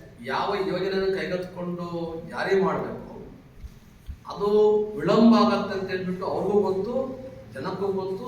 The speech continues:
ನಮಗೂ ಗೊತ್ತು. ಆ ವಿಳಂಬದ ನೀತಿಯನ್ನು ದಿಕ್ತಪ್ಪಿಸುವ ನಿಟ್ಟಿನಲ್ಲಿ ಅವರು, ಯಾಕಂದರೆ ಇವಾಗ ಕೇಂದ್ರ ಸರ್ಕಾರದ ಐವತ್ತು ಪರ್ಸೆಂಟ್ ಹಣವನ್ನು ಕೇಂದ್ರ ಸರ್ಕಾರ ಕೊಡುತ್ತೆ, ನಲವತ್ತು ಪರ್ಸೆಂಟ್ ಹಣವನ್ನು ರಾಜ್ಯ ಸರ್ಕಾರ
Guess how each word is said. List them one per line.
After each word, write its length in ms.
ನಮಗೂ 360
ಗೊತ್ತು. 260
ಆ 60
ವಿಳಂಬದ 440
ನೀತಿಯನ್ನು 500
ದಿಕ್ತಪ್ಪಿಸುವ 680
ನಿಟ್ಟಿನಲ್ಲಿ 400
ಅವರು, 240
ಯಾಕಂದರೆ 360
ಇವಾಗ 240
ಕೇಂದ್ರ 220
ಸರ್ಕಾರದ 520
ಐವತ್ತು 340
ಪರ್ಸೆಂಟ್ 440
ಹಣವನ್ನು 480
ಕೇಂದ್ರ 280
ಸರ್ಕಾರ 240
ಕೊಡುತ್ತೆ, 360
ನಲವತ್ತು 420
ಪರ್ಸೆಂಟ್ 400
ಹಣವನ್ನು 360
ರಾಜ್ಯ 280
ಸರ್ಕಾರ 240